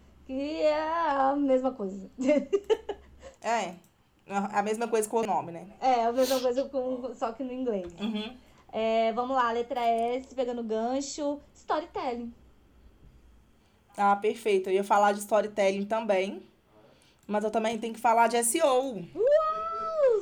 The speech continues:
Speaker 1: sim!
Speaker 2: Não dá pra falar de Google, não dá pra falar de blog sem falar de S E O. Não dá pra deixar S E O de fora, não. Que eu também vejo que é uma coisa que, né, é, as, as vagas pedem muito, o mercado pede muito, é,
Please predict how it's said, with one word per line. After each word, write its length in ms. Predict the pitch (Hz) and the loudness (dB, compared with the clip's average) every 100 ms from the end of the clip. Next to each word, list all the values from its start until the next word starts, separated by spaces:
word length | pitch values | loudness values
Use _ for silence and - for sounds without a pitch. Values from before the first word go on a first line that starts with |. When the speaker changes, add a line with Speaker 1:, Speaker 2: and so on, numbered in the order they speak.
| - | -2
Speaker 1:
sim! 640 | 453 453 508 539 494 381 254 | -6 -4 -4 -4 -6 -6 -6
Speaker 2:
Não 220 | 220 233 | -2 0
dá 180 | 233 233 | 6 6
pra 120 | 240 | 6
falar 400 | 277 285 247 233 220 | 2 4 8 8 6
de 200 | 240 233 | 2 -4
Google, 640 | 214 247 302 294 285 277 | -2 -2 0 4 4 4
não 120 | 226 | 0
dá 140 | 226 | 2
pra 100 | 240 | 2
falar 200 | 247 233 | 2 2
de 100 | 226 | 2
blog 840 | 220 214 208 233 269 294 311 320 - | 4 6 8 8 4 -2 -2 -4 -8
sem 200 | - 240 | -6 -4
falar 280 | 240 240 226 | 2 4 4
de 80 | 240 | 0
S 220 | 240 - | -2 0
E 40 | |
O. 280 | 208 190 185 | 2 2 2
Não 160 | 185 190 | -2 -4
dá 100 | 185 | -4
pra 120 | 196 | -4
deixar 280 | 202 202 196 | -6 -4 -4
S 160 | 196 | -2
E 20 | 208 | -4
O 80 | |
de 140 | 196 - | -4 -6
fora, 240 | 202 196 | -4 -4
não. 300 | - 202 190 - - - - - _ _ - | -6 -8 -10 -14 -20 -18 -18 -18 _ _ 2
Que 80 | |
eu 60 | 226 | 4
também 240 | 233 247 | 6 4
vejo 440 | 285 220 233 285 294 | 6 8 8 6 0
que 100 | 254 | 2
é 40 | |
uma 140 | 233 240 | 4 4
coisa 200 | 220 233 | 2 0
que, 200 | 233 240 | -6 -4
né, 480 | 226 269 285 214 208 | -2 0 0 2 4
é, 80 | |
as, 320 | 190 196 196 - | 4 4 2 0
as 680 | 202 196 190 185 180 - | 4 6 6 4 0 -6
vagas 500 | 202 202 277 294 277 - | 2 4 4 2 -6 -4
pedem 300 | 220 202 190 | -2 -2 -4
muito, 360 | 175 185 208 | -6 -8 -8
o 40 | 202 | -8
mercado 600 | 208 208 208 220 285 277 | -8 2 4 6 4 0
pede 260 | 220 214 | -6 -4
muito, 380 | 220 220 294 294 - | -4 -4 -4 -8 -4
é, 380 | 208 202 196 | -2 -2 -2